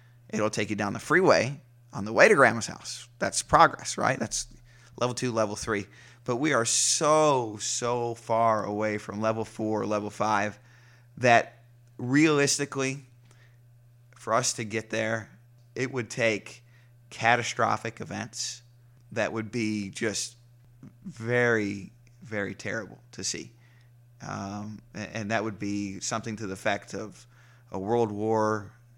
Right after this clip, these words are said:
slash nuclear explosions that completely wipe out,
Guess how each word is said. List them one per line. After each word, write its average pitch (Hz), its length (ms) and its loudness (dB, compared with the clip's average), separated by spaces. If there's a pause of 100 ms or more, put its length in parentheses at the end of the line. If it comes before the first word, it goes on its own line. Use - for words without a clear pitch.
(260)
slash - 460 -2
nuclear 110 260 -2
explosions 107 640 -2
that - 140 -8
completely 107 400 -6
wipe 101 320 -2
out, 101 240 -6